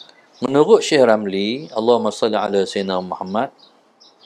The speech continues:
Syekh Ramli, dia menurun, dia menyusun kitab, uh, Nihayat,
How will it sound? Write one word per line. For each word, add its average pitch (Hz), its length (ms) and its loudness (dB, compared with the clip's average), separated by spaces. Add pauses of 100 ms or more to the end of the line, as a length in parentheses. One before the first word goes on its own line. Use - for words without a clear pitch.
(1080)
Syekh 120 240 2
Ramli, 165 720 -2
dia 110 240 -6
menurun, 120 560 -2
dia 135 160 0
menyusun 120 480 -4
kitab, - 320 -2
uh, 107 160 -4
Nihayat, 117 320 0